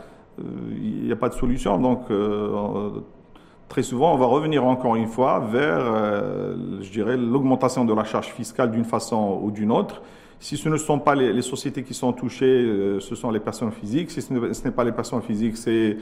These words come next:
ce sont les ménages à travers justement le,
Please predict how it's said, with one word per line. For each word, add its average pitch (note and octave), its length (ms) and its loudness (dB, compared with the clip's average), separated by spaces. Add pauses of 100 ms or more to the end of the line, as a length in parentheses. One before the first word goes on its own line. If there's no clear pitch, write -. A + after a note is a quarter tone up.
(240)
ce - 120 -6
sont A#2+ 160 -2
les A#2 120 2
ménages A2+ 340 2
à G#2+ 60 2
travers G#2+ 460 0
justement G#2 640 -2
le, F#2 300 -4